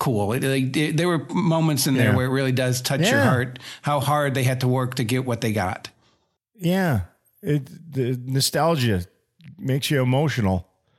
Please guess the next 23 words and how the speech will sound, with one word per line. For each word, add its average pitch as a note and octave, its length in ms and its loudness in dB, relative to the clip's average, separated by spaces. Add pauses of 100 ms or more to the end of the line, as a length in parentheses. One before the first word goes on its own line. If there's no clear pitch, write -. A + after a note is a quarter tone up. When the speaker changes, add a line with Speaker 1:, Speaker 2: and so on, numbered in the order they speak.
Speaker 1:
Yeah. D#3 300 0 (360)
Speaker 2:
You A2 160 2
know, A#2+ 180 4
and B2 120 2
just A2+ 240 -2
considering A2 800 2 (560)
that, G#2+ 400 0 (200)
uh, G2 460 -2 (520)
what B2 200 0
they A2+ 140 2
provided, G#2 580 0
what G#2+ 160 0
they G#2 140 0
brought, G#2 440 0 (760)
what A2 180 -4
they G#2+ 120 0
left, G#2+ 520 0 (400)
I G#2 100 2
think, A#2 280 -2
too, B2+ 240 2
right? A#2+ 340 0
Legacies. B2 580 0
Speaker 1:
Yep. - 280 -4